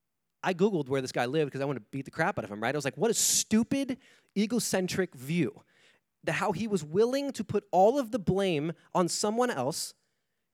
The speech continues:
and there was no, there was no blame for other guys in the situation who have one hundred percent of the fault here.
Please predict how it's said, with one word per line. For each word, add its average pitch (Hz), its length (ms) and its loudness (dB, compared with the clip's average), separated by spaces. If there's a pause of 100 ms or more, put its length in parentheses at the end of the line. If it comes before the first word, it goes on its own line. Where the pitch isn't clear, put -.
(320)
and 170 140 0
there 175 80 0
was 175 120 -2
no, 170 380 4 (260)
there 165 120 6
was 160 120 4
no 165 220 4
blame 156 400 0
for 139 240 -4
other 123 140 -2
guys 123 480 -2
in 226 100 -2
the 240 60 0
situation 262 640 -2 (260)
who 190 220 2
have 147 160 -4
one 160 220 0
hundred 208 340 2
percent 196 260 0
of 180 80 -4
the 175 80 0
fault 185 300 2
here. 277 240 -4